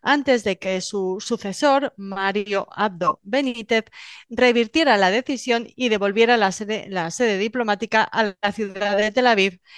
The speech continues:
meses después. Esto generó un roce diplomático entre ambos países y llevó al gobierno de Benjamín Netanyahu a cerrar su embajada en la capital paraguaya. El canciller israelí viaja ahora a Uruguay,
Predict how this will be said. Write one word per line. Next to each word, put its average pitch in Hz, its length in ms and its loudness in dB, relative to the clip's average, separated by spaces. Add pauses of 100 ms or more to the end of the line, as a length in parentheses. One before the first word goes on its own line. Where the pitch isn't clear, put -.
(160)
meses 214 340 0
después. 165 420 -8 (280)
Esto 214 300 -4
generó 226 320 -2
un 220 100 -4
roce 226 320 -2
diplomático 220 800 -2
entre 233 180 -2
ambos 226 240 -2
países 233 460 -2
y 247 80 -6
llevó 233 240 4
al 269 100 4
gobierno 247 380 2
de 240 120 0
Benjamín 190 440 -6
Netanyahu 262 640 0
a 262 140 0
cerrar 240 400 2
su - 120 -6
embajada 196 560 2 (300)
en 214 200 2
la 185 200 4
capital 208 500 2
paraguaya. 156 640 0 (300)
El 240 180 4
canciller 247 540 2
israelí 277 640 0
viaja 247 480 2
ahora 262 400 2
a 208 240 0
Uruguay, 208 580 2